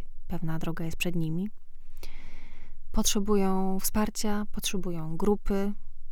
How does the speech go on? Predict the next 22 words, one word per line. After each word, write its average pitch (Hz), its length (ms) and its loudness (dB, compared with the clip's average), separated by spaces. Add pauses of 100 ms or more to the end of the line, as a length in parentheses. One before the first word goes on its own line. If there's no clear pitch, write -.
Nawet 190 400 2
jeśli 190 240 -2
się 180 420 -2
wstydzą, 185 720 0
to 190 180 -2
wiedzą, 180 300 0
że 190 100 -4
to - 140 -2
jest 175 200 -2
ważne, 196 460 2 (360)
żeby 196 320 0
gdzieś 190 300 -8
być 196 180 -4
częścią 208 720 0
czegoś - 280 -2
większego, 202 560 -2 (1000)
żeby 196 640 0 (360)
próbować 196 920 2 (300)
wychodzić 190 480 0
z - 140 0
tych - 180 0
naszych 196 520 0